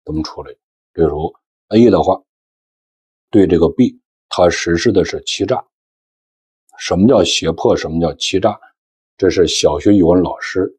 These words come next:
教你的东西啊，轻一里边有具体的解释，上课不用多说。A 对 B 实施欺诈，然后呢，致使 B 跟 C 之间签了一个一百万的买卖合同，这是第三人欺诈。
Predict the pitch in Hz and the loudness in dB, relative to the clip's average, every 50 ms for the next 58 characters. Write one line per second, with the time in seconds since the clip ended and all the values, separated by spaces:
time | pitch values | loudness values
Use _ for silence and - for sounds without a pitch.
0 | _ _ _ - - 85 80 76 73 73 78 - - - - 76 73 - - - | _ _ _ -2 0 0 0 0 -4 -10 -14 -18 -18 -16 -16 -16 -14 -16 -16 -18
1 | _ _ _ _ _ - - - - - - - 107 110 117 113 107 90 85 78 | _ _ _ _ _ -10 -10 -8 -8 -4 0 2 4 6 6 6 4 4 2 0
2 | 76 73 - - 110 87 92 90 92 87 - - - - - - 104 - - - | 0 -2 0 0 2 2 4 2 2 0 -2 -8 -16 -10 -4 -2 -2 -2 -4 -8
3 | _ _ _ - _ _ - - 82 76 - 85 80 - 80 78 73 71 - - | _ _ _ -20 _ _ -4 -4 -2 0 -2 -2 -4 -4 -6 -8 -8 -10 -12 -16
4 | 71 - - 78 73 - _ _ _ _ _ _ - 101 107 110 117 107 92 98 | -16 -14 -14 -14 -14 -14 _ _ _ _ _ _ 0 0 2 4 4 2 2 4
5 | - 139 - 139 - - _ _ _ _ - - - 82 87 82 76 - - - | 2 2 2 0 -4 -14 _ _ _ _ -12 -8 -4 -2 0 -2 -2 -2 -4 -6
6 | 78 - - - _ _ _ _ _ _ _ _ - 82 85 87 104 98 90 82 | -6 -6 -6 -8 _ _ _ _ _ _ _ _ -2 0 0 2 2 2 0 0
7 | 82 - - _ _ _ _ _ _ _ - - 139 147 127 - - - 73 - | -4 -8 -12 _ _ _ _ _ _ _ -4 0 2 4 4 4 2 -2 -6 -2
8 | - - 120 - - - _ _ _ _ _ - - 87 82 82 - - 113 113 | 0 2 2 2 0 -4 _ _ _ _ _ 0 2 2 2 2 2 4 4 4
9 | 98 78 78 76 78 85 87 - - _ _ _ _ _ - - 90 85 82 82 | 4 2 0 -2 -2 -2 -2 -2 -4 _ _ _ _ _ -4 0 2 4 4 4
10 | 80 80 76 73 76 82 85 - - - - - - 82 80 73 71 69 - - | 2 2 0 -2 -2 -2 -2 -2 -4 -8 -8 -2 0 0 0 0 -2 -8 -16 -20
11 | _ _ _ - 78 76 76 73 - - 90 - - - - _ _ _ _ _ | _ _ _ -8 -8 -6 -6 -8 -10 -10 -12 -12 -14 -16 -20 _ _ _ _ _
12 | _ 87 80 82 78 - _ - 123 113 - - - 98 90 85 80 78 - - | _ -8 -6 -6 -8 -8 _ 2 2 2 4 4 2 0 0 0 -4 -6 -6 -6
13 | - - - - | -8 -8 -8 -10